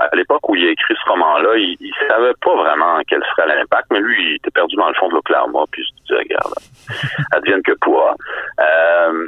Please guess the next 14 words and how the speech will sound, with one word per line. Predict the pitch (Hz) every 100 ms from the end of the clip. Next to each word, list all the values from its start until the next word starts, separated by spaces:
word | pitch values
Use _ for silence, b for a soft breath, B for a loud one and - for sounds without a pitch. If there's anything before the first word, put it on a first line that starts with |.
| -
mais, | 92 95 95 95 92
euh, | 85 82 87
oui, | 165 143 78
euh, | 71 71
Jim | 82
Thompson, | 80 73 - 95
euh, | 82 73
moi, | 80 90
j'ai, | 87 78 73
j'ai, | 82 82
j'ai | 80 -
tout | -
lu, | 117 120 123 113 98
euh, | 78